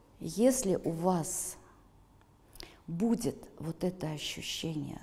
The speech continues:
с каждой вашей вещью, я не говорю про помойку, я говорю про то, что вы чувствуете в своей голове и в своих руках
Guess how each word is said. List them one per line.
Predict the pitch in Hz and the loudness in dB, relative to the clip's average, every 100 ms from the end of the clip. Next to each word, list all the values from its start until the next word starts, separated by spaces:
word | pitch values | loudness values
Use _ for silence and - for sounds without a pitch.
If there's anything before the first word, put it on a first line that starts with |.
| - | -14
с | - - | -12 -4
каждой | 165 165 - 135 | -2 -4 -6 -8
вашей | 143 156 - - | -6 -6 -6 -6
вещью, | 156 202 - 202 | -2 -2 0 0
я | |
не | 233 | 0
говорю | 233 240 233 | -2 -2 -2
про | - | -4
помойку, | 139 160 156 135 - - - - - - - | -8 -6 -4 -6 -12 -18 -18 -18 -18 -10 -4
я | 165 | -4
говорю | 160 165 | -4 -4
про | 175 170 | -4 -4
то, | 180 | -4
что | 185 - 165 - - - - - | -6 -8 -10 -10 -20 -20 -18 -12
вы | 165 185 208 - - | -2 2 2 0 -4
чувствуете | - 285 - - 165 - 117 - - | -2 -4 -4 -4 -4 -4 -8 -8 -8
в | |
своей | - 175 180 175 | -4 -2 0 -2
голове | 170 165 170 180 247 262 | -4 -4 -4 -2 0 0
и | - 156 | -2 -6
в | |
своих | - 160 170 160 - | -8 -6 -6 -6 -10
руках | 170 - 240 254 | -12 -4 -4 -4